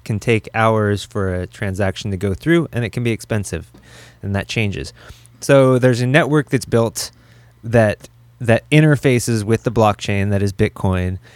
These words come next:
and it makes it so that you can actually send money kind of through channels that are already existing. So if I've already paid somebody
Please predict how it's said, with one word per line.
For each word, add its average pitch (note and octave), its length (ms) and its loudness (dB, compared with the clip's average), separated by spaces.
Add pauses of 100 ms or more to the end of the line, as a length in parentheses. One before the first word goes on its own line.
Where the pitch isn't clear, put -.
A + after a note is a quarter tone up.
(120)
and B2 160 0
it A#2+ 120 -2
makes C#3+ 280 0
it - 100 -2
so B2 260 4
that A2+ 200 0
you B2+ 300 2
can C#3 160 2
actually B2 320 0
send A2 340 0
money G#2+ 460 2 (520)
kind C#3+ 220 2
of A#2+ 220 -2 (180)
through D3+ 360 0
channels C3+ 540 2
that A2+ 200 4
are A2 240 2
already A#2 380 4
existing. F#2 680 -4 (400)
So C3 240 6
if A#2+ 240 2
I've D3 220 6
already C#3+ 320 6
paid B2+ 300 0
somebody G#2 600 0